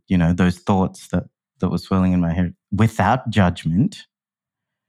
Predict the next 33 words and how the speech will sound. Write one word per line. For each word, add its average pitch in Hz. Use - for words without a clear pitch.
it's -
almost 131
like 117
you 110
have 98
someone 101
to 98
lift 95
that 87
burden, 90
that 95
burden 104
of 98
judge-, 98
your 98
own 101
self-judgment -
from -
you. 208
I 117
don't 135
know. 123
Maybe, 123
maybe 131
I'm, 110
I'm 101
saying 110
the 104
same 101
thing, 98
but 92
maybe 98
just -